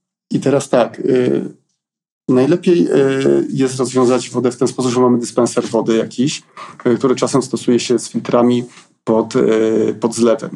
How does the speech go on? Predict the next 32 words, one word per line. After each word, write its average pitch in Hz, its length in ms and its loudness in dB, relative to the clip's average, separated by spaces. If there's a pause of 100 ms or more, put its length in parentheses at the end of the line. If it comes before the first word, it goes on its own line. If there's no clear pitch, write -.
Natomiast 147 300 0
to 175 80 2
zabiera 156 300 2
dużo 143 200 0
miejsca. - 500 0 (560)
E, 113 380 4
bardzo 135 380 0
fajnym 156 280 2
rozwiązaniem 123 680 2
jest 117 300 0
już 123 120 0
na 127 140 0
etapie, 127 580 0 (400)
e, 117 100 2
instalacji 123 720 2
w 117 200 -8
ogóle, 127 520 2
e, 113 340 0
instalacji 113 480 -2
wody 110 420 2
w 123 60 -6
domu, 113 420 2 (380)
e, 120 400 2
wykonanie, 131 760 2 (580)
e, 120 40 2
zmiękczacza 127 640 0
wody 110 440 0 (340)
już 151 300 2
ze 139 140 0
stacją 143 340 0
uzdatniania 123 480 2
wody. 110 240 -2